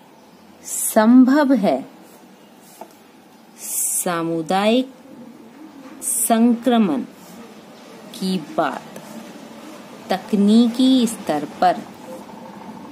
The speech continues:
न मानी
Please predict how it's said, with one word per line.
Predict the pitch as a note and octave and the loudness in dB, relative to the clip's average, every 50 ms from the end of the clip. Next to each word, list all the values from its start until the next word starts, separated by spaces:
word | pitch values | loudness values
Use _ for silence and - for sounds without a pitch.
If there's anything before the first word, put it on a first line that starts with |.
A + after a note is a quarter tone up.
| - - - - - - - - - - - - - F3 | -18 -18 -18 -18 -18 -18 -18 -16 -16 -16 -16 -14 -8 -6
न | E3+ F3 F#3 G3+ A3 A#3+ C4+ C#4+ - - - - - - - - - - - - - - - - - | -2 0 2 2 2 2 0 -2 -4 -10 -16 -16 -16 -16 -16 -16 -16 -14 -14 -16 -14 -12 -8 -6 -4
मानी | E3+ F3 F3+ F3 F3 E3 D#3+ D#3 D#3 | -2 0 0 0 0 0 0 -2 -2